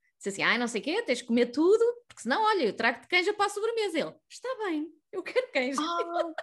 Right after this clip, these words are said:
Speaker 2: que giro.
Speaker 1: <laughs> Eu adoro canja.
Speaker 2: Eu, por exemplo, gosto imenso de,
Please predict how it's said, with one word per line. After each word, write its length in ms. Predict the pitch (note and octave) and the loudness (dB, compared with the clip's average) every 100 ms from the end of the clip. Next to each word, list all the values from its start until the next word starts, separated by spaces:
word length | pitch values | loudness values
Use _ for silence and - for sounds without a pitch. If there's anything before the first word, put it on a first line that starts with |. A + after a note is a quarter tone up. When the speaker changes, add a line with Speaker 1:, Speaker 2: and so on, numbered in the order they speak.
| - | -2
Speaker 2:
que 80 | F#4+ | 0
giro. 460 | D4+ F4+ A4+ G#4+ G#4+ F#4 | 2 4 6 6 4 2
Speaker 1:
<laughs> 0 | |
Eu 240 | G#4 G#4 G#4+ | -2 0 0
adoro 400 | D#4 G#4+ A4+ F#4+ - | 2 6 6 4 -6
canja. 600 | - - _ _ - - - _ _ _ _ _ - C5+ A4+ D5+ A#4 | -16 -18 _ _ -20 -20 -20 _ _ _ _ _ -2 -2 -4 -4 -2
Speaker 2:
Eu, 160 | A#4+ A3+ | 2 2
por 80 | A#3+ | 2
exemplo, 400 | B3 B3+ B3 C4+ | -2 -2 -2 -2
gosto 300 | B3+ C4 C4 | 0 -2 -2
imenso 480 | C#4 C4 B3+ - A3 | -2 -2 -4 -8 -8
de, 400 | G#3 A#3 A3+ A3 | 0 2 4 2